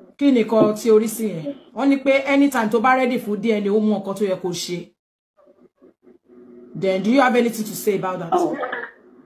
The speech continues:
Speaker 2: Yeah, about the D N A issue, I heard Baba saying that whenever I'm ready for
Speaker 1: Mm.
Speaker 2: it, I should, I know where to go. Or
Speaker 1: I'm on live chat.
Speaker 2: I
Speaker 1: People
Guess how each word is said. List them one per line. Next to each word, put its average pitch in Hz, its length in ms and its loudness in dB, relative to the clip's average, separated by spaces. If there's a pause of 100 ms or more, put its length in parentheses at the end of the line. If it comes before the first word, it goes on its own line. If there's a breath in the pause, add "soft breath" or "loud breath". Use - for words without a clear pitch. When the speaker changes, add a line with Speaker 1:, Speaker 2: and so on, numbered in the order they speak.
(1400)
Speaker 2:
Yeah, 226 300 4
about 220 220 0
the 208 60 -8
D 214 200 -2
N 196 160 -2
A 190 160 -2
issue, 180 360 -6
I 196 120 -4
heard 226 180 0
Baba 185 280 0 (180)
saying 170 480 -2
that 170 140 -8
whenever 175 220 -6
I'm 175 160 -10
ready 175 200 -8 (100)
for - 100 -20
Speaker 1:
Mm. 165 200 -8
Speaker 2:
it, - 20 -8
I 156 140 -12
should, 170 140 -20 (560)
I 170 180 2
know 202 140 2
where 175 160 4
to - 160 -14 (100)
go. 170 140 -2 (1200)
Or 214 240 4
Speaker 1:
I'm 254 120 2
on 262 140 0
live 285 240 2
chat. 247 180 0
Speaker 2:
I - 40 -6
Speaker 1:
People 277 120 2